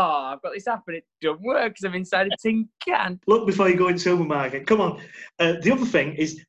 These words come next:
Speaker 2: there's
Speaker 1: what your shopping list is for.
Speaker 2: there's other ones where you can touch the front and it goes clear, so you can see what's inside.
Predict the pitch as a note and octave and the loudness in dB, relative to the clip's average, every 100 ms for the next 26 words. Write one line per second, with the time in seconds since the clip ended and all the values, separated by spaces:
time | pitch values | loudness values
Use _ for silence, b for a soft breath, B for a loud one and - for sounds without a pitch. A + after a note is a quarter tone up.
0 | - - A#3 G3 C4+ C4+ G#3+ G3 F3+ - | 0 4 4 4 0 -2 -4 -4 -6 -8
1 | C3+ A#2+ _ _ _ _ _ C#3+ E3+ A#3 | -8 -8 _ _ _ _ _ 0 4 4
2 | A3+ F3+ C3 A#2+ B2+ - D3 D#3 D3 C#3+ | 6 4 2 -4 -12 -8 0 2 2 0
3 | C#3 D3 C#3 - D#3 D3 D3 - - G#3+ | -2 -6 -8 -2 -2 -2 -8 -10 -2 -2
4 | G#3+ - E3+ G#3+ F3+ - - _ _ _ | 0 -4 -2 2 2 0 -14 _ _ _
5 | _ _ D#3 D#3+ F3 F3+ E3 - G#3 F3 | _ _ -4 -4 0 0 0 -2 0 0
6 | - D3+ D3 D3 D3 G#3 F#3 D#3 C#3 E3 | 0 -2 -2 -4 0 0 0 -4 -8 -8
7 | A#2+ | -8